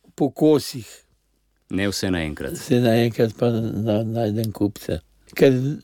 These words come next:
Speaker 1: ne rabim več, ma gramofon tisti poslušati, saj imam YouTube, če kaj rabim.
Speaker 2: Tudi devetdesetletniki že na YouTubeu poslušajo,
Speaker 1: Čeprav ni
Speaker 2: ne?
Speaker 1: kva-, taka kvaliteta,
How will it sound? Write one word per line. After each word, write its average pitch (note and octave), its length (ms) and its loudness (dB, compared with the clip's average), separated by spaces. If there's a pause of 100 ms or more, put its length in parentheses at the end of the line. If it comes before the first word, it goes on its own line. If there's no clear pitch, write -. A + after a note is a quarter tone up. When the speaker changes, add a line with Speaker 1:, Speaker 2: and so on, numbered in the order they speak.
(360)
Speaker 1:
ne F3 240 4
rabim F3 340 4
več, D3+ 340 4
ma C#3+ 140 -6
gramofon C3+ 680 0
tisti A#2+ 320 -4 (380)
poslušati, B2 680 2
saj C3 140 -4
imam A2 200 -2
YouTube, G#2 540 0 (140)
če - 200 -6
kaj - 240 -2
rabim. - 440 0
Speaker 2:
Tudi G#2+ 240 2
devetdesetletniki F2 1000 -2
že E2+ 180 -2
na E2+ 140 0
YouTubeu E2 420 -2
poslušajo, F2 240 2
Speaker 1:
Čeprav C#3 260 4
ni C3+ 200 2
Speaker 2:
ne? F2+ 140 -6 (260)
Speaker 1:
kva-, C3 260 -4
taka A#2 380 -2
kvaliteta, A2 720 0